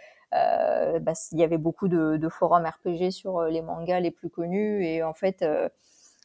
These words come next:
bah, ça permet de créer son monde et de créer, euh, son,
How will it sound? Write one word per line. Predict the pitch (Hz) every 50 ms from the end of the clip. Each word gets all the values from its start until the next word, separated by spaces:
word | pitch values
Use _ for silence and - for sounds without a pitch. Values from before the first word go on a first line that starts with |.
| _ -
bah, | 196 185
ça | 190 - - -
permet | - 190 165 175 196 208
de | 185 185 170
créer | 170 - - - 202 196 208
son | 202 - - 190
monde | 180 175 185 202 214 226 226 202
et | 185 170
de | 165 170 160
créer, | - - - - 196 185 190 190 196 196 196
euh, | 185 170 160 160
son, | 185 - - - - 170 165 165 160 - -